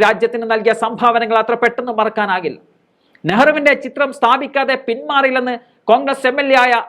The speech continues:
അജയ് സിംഗും പറഞ്ഞു കഴിഞ്ഞു. നെഹ്റുവിന്റെയും മഹാത്മാഗാന്ധിയുടെയും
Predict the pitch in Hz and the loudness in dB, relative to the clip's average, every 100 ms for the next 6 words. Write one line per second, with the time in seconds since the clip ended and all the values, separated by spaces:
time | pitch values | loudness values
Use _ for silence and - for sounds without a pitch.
0 | - 196 269 269 247 226 208 190 220 165 | -6 -4 -4 -6 -8 -4 -2 -2 0 -2
1 | - - _ _ _ _ _ _ _ _ | -2 -16 _ _ _ _ _ _ _ _
2 | _ - 147 196 220 220 220 214 208 - | _ -6 2 4 4 4 4 2 0 -16
3 | - 165 226 - 226 185 220 226 226 226 | -6 0 2 2 0 2 0 0 -2 0
4 | 220 | 0